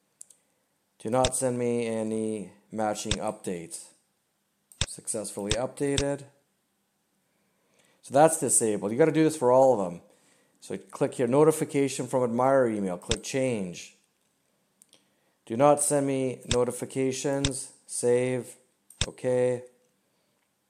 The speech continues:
And then you keep going down the list.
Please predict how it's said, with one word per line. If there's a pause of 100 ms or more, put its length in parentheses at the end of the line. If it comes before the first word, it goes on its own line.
(960)
And
then
you
keep
going
down
the
list.